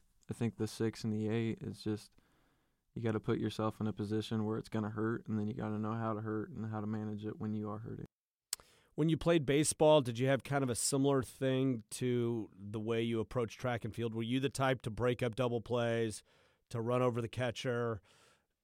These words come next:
Speaker 2: to get hit by pitches because you won't get out of the w-, w-, did you have that same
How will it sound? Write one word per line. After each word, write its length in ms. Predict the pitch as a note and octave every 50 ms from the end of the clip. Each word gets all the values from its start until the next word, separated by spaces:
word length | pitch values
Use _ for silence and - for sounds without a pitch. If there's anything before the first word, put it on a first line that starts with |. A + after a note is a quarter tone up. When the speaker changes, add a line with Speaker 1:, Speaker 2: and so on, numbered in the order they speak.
| _ _ -
Speaker 2:
to 80 | - C#3
get 220 | A2+ B2 B2 A2
hit 160 | A2 D3+ C#3+ A2
by 180 | - C3+ A#2+
pitches 480 | G#2+ - C#3 C#3 A#2 - C#3 C3 B2 G#2
because 320 | - B2+ - - A#2 G2
you 60 | G#2+ A2+
won't 200 | A2+ A#2 A#2 G#2+
get 100 | B2 A#2+
out 120 | A#2 A#2 A2+
of 60 | A2
the 60 | A2
w-, 120 | A2+ G#2+ A2+
w-, 180 | A#2+ A#2 A2+
did 120 | A2 A2+ A2+
you 60 | B2+
have 180 | B2 D3+ D3+ D3
that 240 | C#3+ D3+ D3+ D3 -
same 440 | - - - - D3+ C#3+ D3+ C#3+ C#3